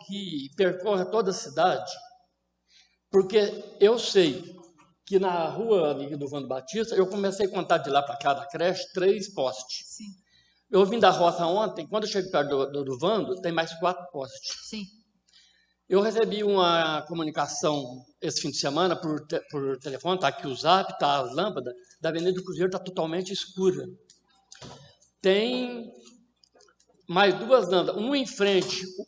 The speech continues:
Speaker 1: o, o, o centro de evento que vai pra concha acústica e um no, na esquina do centro de evento que segue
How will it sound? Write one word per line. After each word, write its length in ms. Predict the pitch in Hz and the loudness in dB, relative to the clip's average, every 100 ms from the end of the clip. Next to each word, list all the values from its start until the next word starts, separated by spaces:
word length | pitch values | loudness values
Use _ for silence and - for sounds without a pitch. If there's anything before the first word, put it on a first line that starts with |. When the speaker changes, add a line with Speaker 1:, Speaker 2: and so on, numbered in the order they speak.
| _ _ _ | _ _ _
Speaker 1:
o, 100 | 262 180 _ _ | -12 -10 _ _
o, 520 | - 170 165 160 156 139 | -2 2 2 2 -2 -4
o 40 | |
centro 300 | - 196 220 | -2 0 2
de 80 | 180 | 2
evento 480 | 139 151 147 - - | 2 0 -2 -4 -12
que 140 | 123 | -4
vai 240 | 127 151 | 4 4
pra 100 | 151 | 4
concha 300 | - 151 127 | -2 -4 -6
acústica 520 | 147 - 196 247 - 370 - | -8 -6 -6 -6 -8 -14 -8
e 100 | 196 | -4
um 80 | 240 | -2
no, 260 | 233 226 | -4 -6
na 180 | 202 208 | -2 0
esquina 480 | 190 - - 226 233 | 0 -4 -6 -4 -4
do 100 | 185 | -6
centro 220 | - 202 | -4 0
de 80 | 175 | 0
evento 280 | 151 185 190 | 0 -4 -6
que 140 | 226 | -10
segue 560 | - - 180 190 185 | -6 4 6 6 2